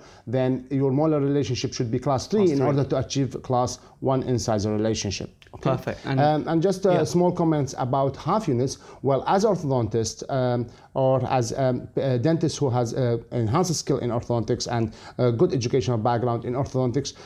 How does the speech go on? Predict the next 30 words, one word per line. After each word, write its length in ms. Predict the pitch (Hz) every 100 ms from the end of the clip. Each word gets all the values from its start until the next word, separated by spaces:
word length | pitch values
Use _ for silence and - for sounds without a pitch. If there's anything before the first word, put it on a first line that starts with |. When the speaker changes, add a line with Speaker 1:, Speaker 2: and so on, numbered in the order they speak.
| - -
Speaker 1:
um, 540 | 131 135 135 135 139 - -
uh, 200 | 135 131 135
this 220 | 139 180
is 100 | 175
our 260 | 147 143 135
aim, 240 | 147 135
achieving 420 | 127 - 131 127 117
class 300 | 131 120 135
one, 180 | 131
class 260 | 113 123 120
two, 100 | 147
or 100 | 127
class 240 | 113 117 101
three 180 | 135
if 200 | 131 123
there 160 | 104 117
is 180 | 107 - -
a 60 | 127
missing 280 | 123 123 101
teeth 180 | 135 123
or 120 | 123
not. 400 | 143 151 131 - - - -
But 340 | 123 139 - -
half 320 | 92 175 175
units 440 | 147 123 - - - _ _ _ _ _ _ _ _
f-, 80 | -
or 180 | 135 123
fraction, 720 | - 180 185 - 131 104 101 - _ _
uh, 240 | 123 123 117
class 280 | 143 131